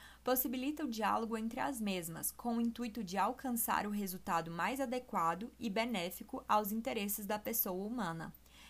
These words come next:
Esse diálogo entre normas pode, podem ser horizontais ou verticais. Os diálogos horizontais são aqueles em que o direito internacional dos direitos humanos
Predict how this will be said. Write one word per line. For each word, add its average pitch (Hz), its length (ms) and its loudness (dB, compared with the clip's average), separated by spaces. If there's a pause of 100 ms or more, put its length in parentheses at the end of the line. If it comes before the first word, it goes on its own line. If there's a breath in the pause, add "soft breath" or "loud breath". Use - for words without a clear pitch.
(120 loud breath)
Esse 240 320 2
diálogo 180 520 2
entre 165 280 -8
normas 190 440 2
pode, 202 320 0 (220)
podem 220 340 2
ser 180 400 -4 (540)
horizontais 240 960 2 (120)
ou 208 200 0
verticais. 214 800 -2 (1040 loud breath)
Os 233 240 2
diálogos 233 580 2
horizontais 180 800 -2
são 220 220 0
aqueles 226 400 0
em 233 140 2
que 226 100 -2
o 233 40 0
direito 220 440 -2
internacional 220 880 0
dos 190 320 -4
direitos 175 480 -6
humanos 175 560 -4